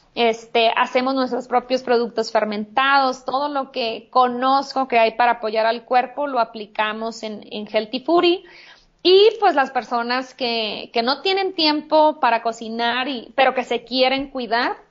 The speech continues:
contratan nuestros servicios. Actualmente solo contamos con servicio a domicilio.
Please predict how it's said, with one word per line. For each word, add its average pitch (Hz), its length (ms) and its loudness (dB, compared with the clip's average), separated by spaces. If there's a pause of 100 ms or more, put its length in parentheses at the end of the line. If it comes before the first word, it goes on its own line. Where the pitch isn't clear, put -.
(420)
contratan 226 580 0
nuestros 233 360 -6
servicios. 320 440 0
Actualmente 226 680 0
solo 247 320 0
contamos 233 440 -2
con 247 140 -4
servicio 226 380 0
a - 20 6
domicilio. 262 580 2